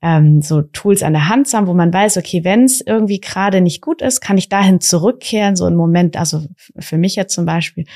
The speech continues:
Meditation von der Stille, ich schaff das trotzdem nicht jeden Tag. Und das ist dann aber auch okay. Also auch das wieder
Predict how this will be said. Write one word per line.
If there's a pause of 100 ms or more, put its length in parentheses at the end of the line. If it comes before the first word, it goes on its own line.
(360)
Meditation
von
der
Stille, (680)
ich
schaff
das
trotzdem
nicht
jeden
Tag.
Und
das
ist
dann
aber
auch
okay.
Also
auch
das
wieder